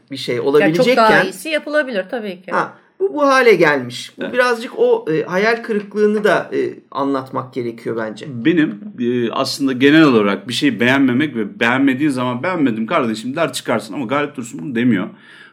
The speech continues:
Speaker 3: Benim de bütün bu tavrımın arkasındaki şey de şu. Ya birileri geliyorlar, e,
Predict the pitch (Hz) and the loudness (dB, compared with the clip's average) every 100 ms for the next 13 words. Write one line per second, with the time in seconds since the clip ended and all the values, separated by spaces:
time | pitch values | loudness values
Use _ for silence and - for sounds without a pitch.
0 | - 131 156 143 143 151 151 127 156 156 | -4 -2 0 0 -2 -4 -4 0 2 2
1 | 131 131 160 127 120 - 104 101 101 113 | 2 0 0 -2 -4 -10 -8 -10 -10 -8
2 | - 151 160 - 104 - - - - - | -4 -4 -6 -8 -8 -8 -12 -20 -20 -10
3 | - 127 110 208 147 117 151 165 113 95 | -4 -4 -2 0 0 0 0 2 2 0
4 | 107 - - | -4 -10 -8